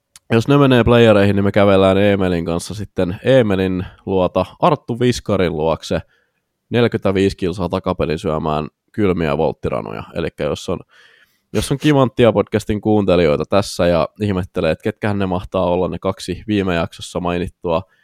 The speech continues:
Viskarille tuntematonta ihmistä, jotka hän saa tekemään helvetin tyhmiä asioita, niin minä olen toinen ja Keskiympyrä-podcastin host ja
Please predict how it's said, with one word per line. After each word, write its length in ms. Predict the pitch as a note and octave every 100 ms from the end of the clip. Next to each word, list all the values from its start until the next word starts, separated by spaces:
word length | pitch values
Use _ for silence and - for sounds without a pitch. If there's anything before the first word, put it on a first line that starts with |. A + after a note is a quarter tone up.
| _ _ _
Viskarille 480 | A#2+ - A2+ G2+ F#2+
tuntematonta 840 | - G#2+ G2 F#2+ F#2 - F#2 F#2+
ihmistä, 580 | - B2+ A#2 G2+ - F#2
jotka 580 | F2+ E2+ D#2+ - - F2 - _ -
hän 180 | G#2 G2+
saa 180 | F#2+
tekemään 380 | F2 F#2 G2 G2+
helvetin 480 | G#2+ A#2 F#2+ F2 F2
tyhmiä 420 | E2+ G2 F2 E2
asioita, 480 | G2 A#2 E2+ C#2 C#2+
niin 160 | D2+ - _
minä 380 | D#3+ F3+ D#3 B2 -
olen 240 | A2+ G#2+
toinen 540 | A#2 A2 G2 F#2 F2 G2
ja 320 | - F2 D#2 - _ _ _ _ _
Keskiympyrä-podcastin 1120 | - G2+ - F2+ F2+ F2+ F2 - - D#2 - G#2
host 400 | F2+ D2+ - -
ja 200 | C2+